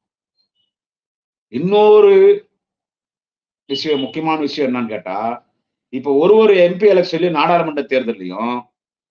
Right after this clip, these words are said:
நம்ம ஓட்டு கேட்கும் போது, "இன்னாரத பிரதமர், இன்னார பிரதமர் ஆக்குறதுக்கு நீங்க எங்களை ஓட்டு போடுங்கன்னு" கேட்போம்.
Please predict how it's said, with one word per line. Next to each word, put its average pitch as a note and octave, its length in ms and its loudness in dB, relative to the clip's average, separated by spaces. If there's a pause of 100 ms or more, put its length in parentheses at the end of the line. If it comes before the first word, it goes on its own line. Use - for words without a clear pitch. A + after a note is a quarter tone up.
(560)
நம்ம C#3+ 160 -6
ஓட்டு G#3 220 2
கேட்கும் E3 280 0
போது, F3 140 0
"இன்னாரத E3+ 380 -2 (120)
பிரதமர், D3+ 420 -4 (720)
இன்னார D3 280 -6
பிரதமர் D#3 380 -4
ஆக்குறதுக்கு C3 440 -8 (440)
நீங்க C#3 200 -4
எங்களை C3 180 -6
ஓட்டு C#3+ 180 -2
போடுங்கன்னு" A#2 400 -12
கேட்போம். - 220 -20